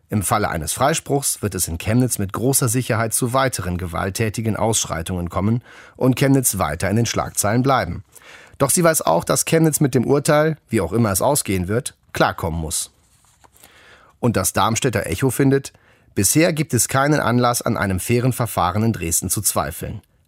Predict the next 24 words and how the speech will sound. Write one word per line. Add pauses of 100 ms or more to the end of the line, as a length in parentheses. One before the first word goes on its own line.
Aber
der
Druck,
unter
dem
die
Richter
stehen,
ist
enorm.“ (840)
In
Chemnitz
versammelte
sich
die
Szene
am
ersten
Prozesstag
zur
Beerdigung
eines
rechtsextremen
Hooligans.